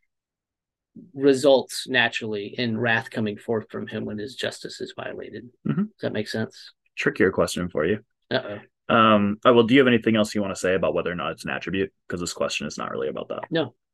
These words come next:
Speaker 2: Okay. Uh, I, I have to mention
Speaker 1: Let's,
Speaker 2: that
Speaker 1: let's
Speaker 2: we,
Speaker 1: go there.
Speaker 2: we had a nice long discussion at youth group last year about this, 'cause it was, like, pretty fifty fifty split. Some
Speaker 1: Yeah.
Speaker 2: people thought it was, some people thought it wasn't an attribute. But, um,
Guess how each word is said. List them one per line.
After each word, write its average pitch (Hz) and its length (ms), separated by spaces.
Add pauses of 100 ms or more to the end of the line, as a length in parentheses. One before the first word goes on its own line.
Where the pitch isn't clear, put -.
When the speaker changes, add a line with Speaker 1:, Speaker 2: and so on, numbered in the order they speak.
(500)
Speaker 2:
Okay. - 120 (140)
Uh, - 40
I, 113 380 (180)
I 95 120
have 104 160
to - 80
mention 95 220
Speaker 1:
Let's, 101 80
Speaker 2:
that 87 180
Speaker 1:
let's 110 100
Speaker 2:
we, 120 120
Speaker 1:
go 139 120
there. 117 160
Speaker 2:
we 117 120
had 127 80
a 117 40
nice 110 220
long 101 400 (180)
discussion 98 400
at 80 60
youth 95 160
group 87 200
last 73 260
year 82 140
about 76 240
this, 67 300 (120)
'cause 92 160
it 78 80
was, 104 140
like, 110 240
pretty 127 200
fifty 107 200
fifty 101 220
split. 82 360 (160)
Some - 160
Speaker 1:
Yeah. 117 80
Speaker 2:
people 95 120
thought 92 180
it 64 60
was, 82 280
some - 100
people 78 160
thought - 160
it - 80
wasn't 69 280
an 73 60
attribute. - 400
But, - 160 (680)
um, 107 420